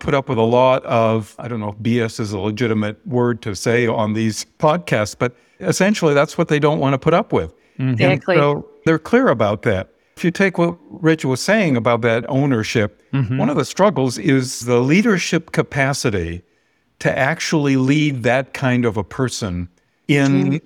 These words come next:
Speaker 1: the health
Speaker 3: That's
Speaker 1: work
Speaker 3: so
Speaker 1: setting.
Speaker 3: true.
Speaker 1: And so one of the challenges that we have that is different now is that the skill sets of subordinacy leadership, leading your employees,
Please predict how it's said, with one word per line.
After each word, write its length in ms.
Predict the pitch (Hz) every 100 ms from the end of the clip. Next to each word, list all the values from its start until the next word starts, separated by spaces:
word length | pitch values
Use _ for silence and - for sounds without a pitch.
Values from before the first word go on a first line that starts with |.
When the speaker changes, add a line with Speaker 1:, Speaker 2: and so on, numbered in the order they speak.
| _
Speaker 1:
the 160 | 127 120
health 240 | 127 120
Speaker 3:
That's 80 | -
Speaker 1:
work 140 | 117 117
Speaker 3:
so 140 | 190
Speaker 1:
setting. 300 | 151 107 98
Speaker 3:
true. 180 | 185 175 _ _ _ _ _ -
Speaker 1:
And 200 | 139 131
so 220 | - 147
one 320 | 139 180 165 208
of 80 |
the 100 | 131
challenges 460 | 127 165 185 165 127
that 200 | 127 120
we 160 | 131 117
have 520 | 117 180 123 101 110
that 140 | 107 107
is 240 | 101 - 165
different 400 | 120 170 - 123
now 340 | 127 101 98 104 _ _ _ _ _
is 140 | 135 135
that 100 | 123
the 100 | 131
skill 440 | - - 226 208
sets 760 | - 156 120 117 - - - - -
of 340 | - 113 110 -
subordinacy 800 | - 127 165 151 147 127 143 131
leadership, 640 | 143 131 113 120 85 _ _ _ _ -
leading 340 | 143 156 147
your 160 | 143 135
employees, 840 | 135 - 135 135 135 135 135 131